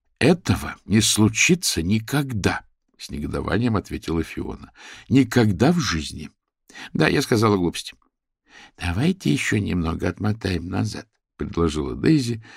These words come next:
и заговорила как гипнотизёр на сцене. "Ты хотела чаю. Я заварила чай. Затем ты выпила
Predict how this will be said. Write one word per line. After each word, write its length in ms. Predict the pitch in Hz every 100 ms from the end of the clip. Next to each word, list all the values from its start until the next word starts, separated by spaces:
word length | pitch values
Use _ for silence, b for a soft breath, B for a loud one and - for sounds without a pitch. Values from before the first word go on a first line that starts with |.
| B B B
и 100 | -
заговорила 640 | 127 117 104 95 127 147
как 260 | 123 113 110
гипнотизёр 840 | 98 107 110 110 110 107 82 78
на 140 | 78 82
сцене. 520 | - - - 73 104 b b b b -
"Ты 300 | 107 127 123
хотела 680 | 113 110 98 117 117 120
чаю. 420 | 110 - 82 - _ _ _ _ _ B B B
Я 300 | 95 113 135
заварила 680 | 117 123 120 101 113 120 113
чай. 400 | - - - _ _ _ _ _ _
Затем 580 | 73 107 165 175 156 87
ты 260 | - 104 156
выпила 640 | 151 196 180 - 98 78